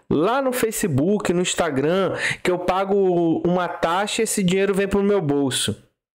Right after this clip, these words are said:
Pô, gente, é sério que vocês ainda vão cair nisso? Rio de Janeiro, carioca da gema, tamo junto, Adô. Vão cair nisso, gente? Olha só, você não tem que pagar taxa nenhuma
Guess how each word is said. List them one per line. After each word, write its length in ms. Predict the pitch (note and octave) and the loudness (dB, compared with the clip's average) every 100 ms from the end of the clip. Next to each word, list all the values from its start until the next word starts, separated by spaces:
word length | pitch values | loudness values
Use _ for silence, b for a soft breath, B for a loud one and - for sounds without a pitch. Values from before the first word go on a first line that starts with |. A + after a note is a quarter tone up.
| _ _ - - | _ _ -16 -8
Pô, 180 | - F3+ | -2 0
gente, 260 | A#2 A2 A2+ | 0 -2 -2
é 60 | |
sério 400 | B2+ - F#3+ F3 | -2 -2 0 0
que 80 | - | -2
vocês 300 | B2 B2 D3+ | -2 -2 -2
ainda 200 | D#3+ C#3+ | 0 0
vão 240 | B2 E3+ B3 | 0 -2 -2
cair 300 | G3 C3+ F3+ | -2 -2 0
nisso? 540 | C#3+ F#3+ G#3 - - B B B | 0 0 0 -4 -4 B B B
Rio 260 | E3+ E4 | -2 0
de 140 | C#4+ C#4 | 0 0
Janeiro, 580 | D4 B3+ G#3+ B3+ B4+ | 2 2 2 2 2
carioca 540 | - F3 E3+ E3 F#3 F#3 | 0 0 0 0 0 -2
da 180 | F#3+ G3+ | 0 -2
gema, 460 | B2+ C#3 F3 E3 | -2 -2 0 -2
tamo 320 | - D3 E3 | -2 0 0
junto, 300 | C#3+ D3+ D#3+ | 0 0 0
Adô. 300 | D3+ D3+ C3 - B B B _ _ _ - | 2 2 0 -2 B B B _ _ _ -2
Vão 140 | G#3+ | 0
cair 240 | A#3 E3+ | 0 0
nisso, 340 | D#3 G3 G3+ B2+ | 0 0 0 0
gente? 400 | G#2 F2 - - _ _ _ _ _ _ _ _ - - | 0 0 -4 -8 _ _ _ _ _ _ _ _ -4 0
Olha 160 | B2 F3 | 0 -2
só, 560 | - E3+ G#2 - - _ _ _ - | -2 -2 -2 -6 -12 _ _ _ -6
você 260 | A#2+ B2 E3+ | -4 0 0
não 160 | A3 | 0
tem 220 | G#3+ F3+ | 0 -2
que 80 | F#3+ | -2
pagar 420 | F#3 D#3 C#3+ C#3 | -2 -2 -2 -2
taxa 340 | - D3 - F#3+ | -2 -4 -2 0
nenhuma 640 | F#3+ D#3 C#3+ E3+ A2+ F#2+ | 0 2 2 2 0 -4